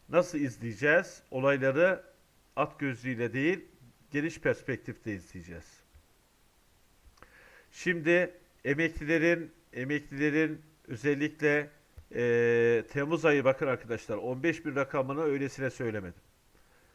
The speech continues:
On beş bin rakamını tabii ki bu konuda birçok kulis ve birçok, e,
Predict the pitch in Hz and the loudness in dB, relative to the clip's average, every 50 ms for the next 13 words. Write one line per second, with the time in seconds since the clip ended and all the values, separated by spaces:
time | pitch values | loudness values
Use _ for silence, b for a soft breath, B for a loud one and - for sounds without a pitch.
0 | b b b - 120 131 131 143 165 160 165 - 147 127 135 127 - 151 127 113 | b b b -6 -6 -4 0 0 -2 -2 -2 -6 -4 -2 -2 -2 0 -2 -4 -2
1 | 120 117 120 131 147 143 - - _ _ _ _ _ - - 151 135 135 131 123 | -2 -6 -4 -6 -6 -6 -10 -14 _ _ _ _ _ -6 -6 -4 -4 -4 -8 -8
2 | - - 117 131 127 - 143 131 123 117 120 131 131 131 - - - - 139 139 | -10 -14 -14 -14 -8 -6 -6 -4 -4 0 2 2 2 2 0 -6 -12 -10 -10 -10
3 | - - 143 - - - 139 123 123 117 - - - - - - 113 117 113 107 | -8 -8 -10 -8 -8 -10 -10 -8 -8 -10 -12 -16 -20 -20 -12 -6 -2 -2 -2 -2
4 | - - - 131 123 - 139 120 - - - | -4 -6 -10 -12 -10 -8 -10 -10 -10 -10 -10